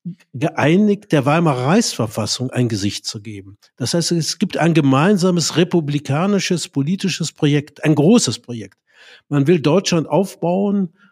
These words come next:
als demokratischen und auch sozialen Rechtsstaat.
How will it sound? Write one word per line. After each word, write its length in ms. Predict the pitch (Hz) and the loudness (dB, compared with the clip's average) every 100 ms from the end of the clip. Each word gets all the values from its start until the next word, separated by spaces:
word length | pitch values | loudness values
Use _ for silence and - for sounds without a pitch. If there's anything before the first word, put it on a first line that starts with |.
| _ _ | _ _
als 440 | 131 123 - - 170 160 | -4 -2 -6 -8 -14 -4
demokratischen 840 | 143 151 - 127 147 202 180 - - | 0 0 -2 0 0 2 0 0 0
und 260 | 180 214 | 2 2
auch 140 | 160 - | 0 -2
sozialen 840 | - 147 - - 131 135 196 196 | 0 0 0 -2 0 2 4 4
Rechtsstaat. 1120 | 147 139 147 - - - - 165 180 185 - | 4 0 -2 -8 -10 -10 -8 -6 -6 -6 -10